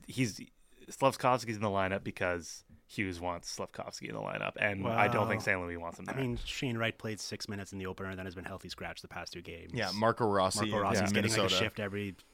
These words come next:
Speaker 2: ten minutes.
Speaker 3: Nils
Speaker 2: Like,
Speaker 3: Hoglander
Speaker 1: Yeah.
Speaker 3: in Vancouver.
Speaker 2: I don't know.
Speaker 1: No,
Speaker 2: Coaches
Speaker 1: no.
Speaker 2: don't know how to handle young players.
Speaker 1: No, but for, for first overall picks, though, tend to, tend to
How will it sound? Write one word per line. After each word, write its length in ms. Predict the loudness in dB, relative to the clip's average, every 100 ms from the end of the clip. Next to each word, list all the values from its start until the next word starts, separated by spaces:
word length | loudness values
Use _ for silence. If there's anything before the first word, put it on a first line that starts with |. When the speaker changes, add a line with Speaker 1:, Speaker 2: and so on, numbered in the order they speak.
| _ -2
Speaker 2:
ten 200 | 0 4
minutes. 80 |
Speaker 3:
Nils 200 | 6 6 6
Speaker 2:
Like, 180 | 4
Speaker 3:
Hoglander 140 | 6 6 6
Speaker 1:
Yeah. 80 | 4
Speaker 3:
in 80 |
Vancouver. 420 | 0 -4 -4 0 4
Speaker 2:
I 60 |
don't 100 | 10
know. 120 | 12
Speaker 1:
No, 40 | 12 12
Speaker 2:
Coaches 80 |
Speaker 1:
no. 140 | 12 12
Speaker 2:
don't 140 | 12
know 100 | 10
how 80 | 8
to 80 | 6
handle 240 | 6 4
young 120 | 0
players. 140 | 0 6
Speaker 1:
No, 160 | 10
but 260 | 10 8 2
for, 300 | 6 6 4
for 280 | -2 -4 -4
first 300 | 2 2 6
overall 260 | 8 8 6
picks, 240 | 4 0
though, 160 | -2 0
tend 240 | 2 2
to, 300 | 2 0 -2 -10 -20 -4
tend 180 | -4
to 220 | -2 -4